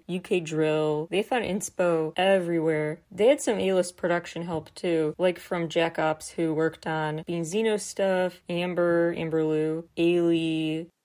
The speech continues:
They were really smart with the single after single, music video after music video, extensive rollout for a lot of the songs on here. So by the time this full E P came out, most of the songs had too, so that familiarity makes people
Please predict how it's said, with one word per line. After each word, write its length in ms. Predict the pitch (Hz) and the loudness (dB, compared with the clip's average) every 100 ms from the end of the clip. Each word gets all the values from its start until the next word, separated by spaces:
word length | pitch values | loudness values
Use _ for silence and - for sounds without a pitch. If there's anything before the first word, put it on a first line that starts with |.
| _ _ | _ _
They 160 | 170 208 | 0 2
were 120 | 262 | 4
really 220 | 277 330 | 2 0
smart 420 | 330 - 185 190 175 | -2 -4 -4 -2 -2
with 240 | 180 175 | -4 -2
the 340 | 175 160 151 156 | -2 0 -2 -6
single 420 | - 208 196 190 | -6 -4 2 2
after 300 | 185 180 175 | 2 0 -6
single, 720 | 170 170 170 170 165 160 160 - | -6 -4 0 2 4 4 0 -2
music 360 | 185 196 180 | -2 -2 -2
video 280 | 165 175 175 | -2 2 2
after 220 | 170 170 | 0 -2
music 360 | 165 165 160 156 | -4 -2 -4 -4
video, 640 | 151 160 156 156 151 151 156 | -4 0 2 2 0 -2 -4
extensive 760 | 170 165 - - 202 196 180 160 | -6 -6 -6 -4 -2 0 -2 2
rollout 720 | 160 165 165 156 156 - - | 4 4 4 2 0 -6 -10
for 100 | - | -2
a 80 | 185 | 2
lot 160 | 180 175 | 4 2
of 60 | |
the 80 | 170 | 0
songs 360 | 170 165 160 156 | -2 -4 -4 -2
on 260 | 156 156 | -2 -4
here. 340 | 170 - - - | -6 -8 -8 -12
So 140 | - | -4
by 120 | 185 190 | 4 4
the 100 | 180 | 4
time 200 | 262 269 | -2 -4
this 140 | 226 | -4
full 160 | - 185 | -2 -2
E 80 | |
P 240 | 170 208 208 | -2 -6 -8
came 260 | - 170 | -6 -6
out, 360 | 160 156 156 - - | -4 -6 -8 -16 -6
most 280 | 226 311 - | -2 -2 -4
of 60 | |
the 60 | 190 | -6
songs 360 | - 190 180 | -2 -2 -2
had 300 | - 175 156 | -2 -2 -2
too, 540 | - 208 175 160 156 160 | -4 -4 -2 0 -2 -6
so 160 | - 196 | -8 0
that 220 | 208 208 | 2 2
familiarity 1200 | 214 190 190 185 170 170 170 160 160 151 147 151 | 0 2 2 4 4 6 4 2 -4 -4 -6 -6
makes 360 | 185 196 196 - | -2 -2 -2 -6
people 640 | 208 185 185 170 160 156 | -6 -4 4 6 6 2